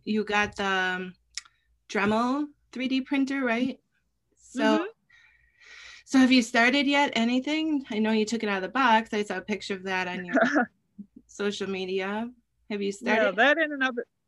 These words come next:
Speaker 2: that in and of itself, it was a little bit daunting. So, uh, so just on creating it for the first time and going, "Ta-da, here it is," was pretty great. But I'm actually planning on doing some initial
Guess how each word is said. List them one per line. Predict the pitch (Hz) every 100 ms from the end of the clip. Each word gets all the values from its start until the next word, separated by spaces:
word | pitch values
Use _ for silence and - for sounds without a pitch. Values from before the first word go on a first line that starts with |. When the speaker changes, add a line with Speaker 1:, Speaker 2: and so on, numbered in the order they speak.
| _ _ -
Speaker 2:
that | 262 320
in | 339 302
and | 277
of | 247
itself, | 247 254 233
it | -
was | 220 226
a |
little | 214 226 220
bit | 208 - 196
daunting. | 208 202 208 226 170 151 165 185
So, | - - 214 190 190 180
uh, | 165 175 185 214 -
so | 254
just | 190 240 320 -
on | 277 285
creating | 330 254 262 233
it | -
for | 247
the | 254
first | 240 233 -
time | 240 220
and | 220
going, | 214 214 220
"Ta-da, | 254 277 381 370
here | 339 349 349
it | 330
is," | 320 254 220 - -
was | 220 214 220 - _
pretty | 247 220
great. | 196 202 180 175 170 165 -
But | 156 170 170
I'm | 180
actually | 190 - 226
planning | - 226 214 214 214
on | 170 190 180 196
doing | 196 196 196
some | 196 - - 196 196
initial | 180 185 180 - 180 175 185